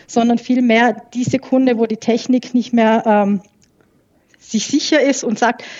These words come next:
„Fahr-, liebe Fahrerin, lieber Fahrer, übernimm bitte die Kontrolle.“ Und diesen, diesen Moment müssen wir aushebeln und dazu sollen die intelligenten Leitpfosten einen Beitrag leisten, dass eben,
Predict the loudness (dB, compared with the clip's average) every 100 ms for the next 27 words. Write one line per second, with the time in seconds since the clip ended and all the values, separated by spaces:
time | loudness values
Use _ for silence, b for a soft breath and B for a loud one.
0 | B B -4 0 0 0 0 0 2 2
1 | 2 2 2 2 2 2 0 0 0 2
2 | 2 0 2 2 2 0 -4 -4 -6 -4
3 | -4 0 2 2 2 -2 B B B B
4 | -2 -2 0 0 0 -6 -6 0 0 2
5 | 0 0 0 0 2 2 0 -2 0 2
6 | 2 2 2 0 0 -2 -2 -4 0 0
7 | 2 0 0 -2 -2 -4 -4 -2 2 0
8 | 0 -4 -4 -2 -4 0 0 0 0 -2
9 | 0 0 0 -2 -2 B B B -4 -2
10 | 0 0 0